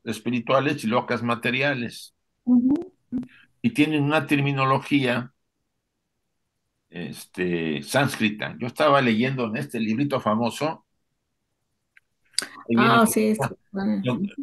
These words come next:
Speaker 1: cuando te metas a meter a, a leer lo de los tattvas, ahí
Speaker 2: Ujú.
Speaker 1: viene mucho la explicación, ¿sí?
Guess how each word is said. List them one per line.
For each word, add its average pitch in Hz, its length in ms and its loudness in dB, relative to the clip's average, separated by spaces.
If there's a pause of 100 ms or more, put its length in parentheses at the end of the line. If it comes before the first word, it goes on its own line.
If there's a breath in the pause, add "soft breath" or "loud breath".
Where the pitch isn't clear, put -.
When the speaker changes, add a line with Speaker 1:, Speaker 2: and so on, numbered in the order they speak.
Speaker 1:
cuando 127 280 -2
te 139 100 0
metas 165 300 0
a 156 60 4
meter 147 360 2
a, 139 100 4
a 131 220 -2
leer 143 240 2
lo 147 120 0
de 127 100 -2
los 120 220 -4
tattvas, 147 560 -2
ahí 156 120 0
Speaker 2:
Ujú. - 20 -6
Speaker 1:
viene 139 260 2
mucho 139 260 -2
la 113 100 0
explicación, 113 760 -4 (720)
¿sí? - 360 -6